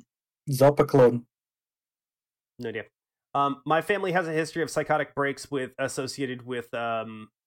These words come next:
Speaker 2: sleeping medication, so I do not. And I also get massive headaches when I take melatonin. So I do not take melatonin, and I can't take sleeping meds because of a risk, because of,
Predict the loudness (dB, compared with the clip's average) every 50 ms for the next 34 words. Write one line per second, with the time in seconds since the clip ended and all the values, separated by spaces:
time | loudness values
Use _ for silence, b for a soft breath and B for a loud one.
0 | _ -14 -8 -6 -6 -6 -6 -8 -8 -10 -10 -10 -12 -12 -12 -12 -16 -14 -10 -8
1 | -8 -6 -2 -2 -4 -4 -4 -6 -6 -4 -6 -4 -4 -4 -4 -2 0 -2 -2 -2
2 | -4 -4 -6 -6 -6 -4 -4 0 0 0 0 0 -4 -8 -4 -4 -4 -4 -4 -6
3 | -8 -10 -10 -8 -8 -10 -10 -10 -12 -12 -12 -12 -12 -12 -12 -12 -14 -18 _ _
4 | _ _ _ -12 -10 -8 -8 -8 -6 -4 -2 0 0 0 -2 -4 -4 -8 -10 -10
5 | -8 -6 -6 -8 -8 -12 _ -14 -12 -12 -10 -8 -8 -8 -8 -8 -4 -2 -2 0
6 | 0 -2 -2 -4 -4 -4 -4 -2 -2 -2 -2 -2 -2 -2 -4 -4 -4 -4 -6 -6
7 | -4 -6 -8 -8 -8 _ -12 -10 -10 -10 -10 -10 -10 -8 -8 -6 -6 -4 -4 -4
8 | -6 -8 -10 -16 -12 -8 -6 -6 -6 -6 -8 -10 -10 -10 -10 -12 -12 -12 -12 -8
9 | -4 -4 -4 -4 -6